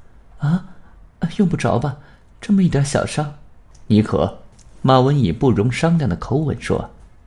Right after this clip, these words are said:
：“在我这儿就听我的。”说着，他把尼克慢慢地扶起来，搀着他走出办公室，跟周易和小何简单交代了几句，然后他把尼克扶到旁边停车的地方，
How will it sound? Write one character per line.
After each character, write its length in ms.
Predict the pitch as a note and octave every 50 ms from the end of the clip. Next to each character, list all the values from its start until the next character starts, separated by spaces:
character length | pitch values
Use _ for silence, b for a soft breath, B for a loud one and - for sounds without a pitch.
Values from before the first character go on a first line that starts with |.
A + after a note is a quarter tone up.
| - -
：“在 140 | - G#2 F2+
我 120 | E2+ F2
这 100 | - A#2+
儿 120 | A2+ F#2 - - - - - - -
就 180 | - - B2
听 200 | - - - A#2+ A2
我 180 | - - -
的。” 200 | - A2 - - - - - - - _ - - - - - - - -
说 260 | - - G#2 F#2 F2+
着， 140 | - - B B B B B B B B
他 140 | - F3+ D#3+
把 100 | D#3 C#3+
尼 200 | B2+ C3 D3+ D#3+
克 180 | - - G#2
慢 240 | F#2+ G2 A#2+ A#2+ A2+ G#2+
慢 200 | G#2+ C3+ D#3 F3+
地 100 | E3+ C3+ -
扶 180 | - - G2+
起 160 | G2+ - -
来， 220 | - - - - - - - - - - _ _ - -
搀 200 | - - C3 C3
着 120 | B2 A2 G2+
他 360 | - A#2+ G#2+ G2+ G#2 A2 A2 -
走 180 | - - -
出 160 | - - - G2+
办 160 | G#2+ F#2 F2
公 180 | - A2+ B2
室， 200 | A#2+ - - - - B B B B B B B
跟 200 | - - E3 E3+
周 200 | E3+ - F#3 F#3
易 100 | F3+ C#3
和 140 | B2 - B2
小 200 | B2+ - - -
何 200 | - - - A#2
简 220 | A#2 - - - C#2+
单 220 | - A#2+ B2 C3+
交 240 | B2 - D3+ D#3+ E3+
代 140 | E3 C#3+ G2
了 100 | D#2 E2+
几 200 | - - - -
句， 240 | - - - - - - - - - - -
然 180 | - F2+ E2 E2+
后 240 | - - - - B B B B B
他 100 | - -
把 120 | D#3 -
尼 200 | B2+ A2+ A#2+ C#3
克 220 | C#3+ C#3+ - G#2 G2
扶 180 | - - G#2
到 160 | A#2+ B2+ A2+ G2
旁 240 | - - G#2+ G#2
边 160 | A2+ B2+ B2 A#2
停 200 | - A#2+ A2+ A2+
车 240 | - - E3+ F3+
的 80 | - A#2+
地 180 | - F#2 E2+ -
方， 180 | - - -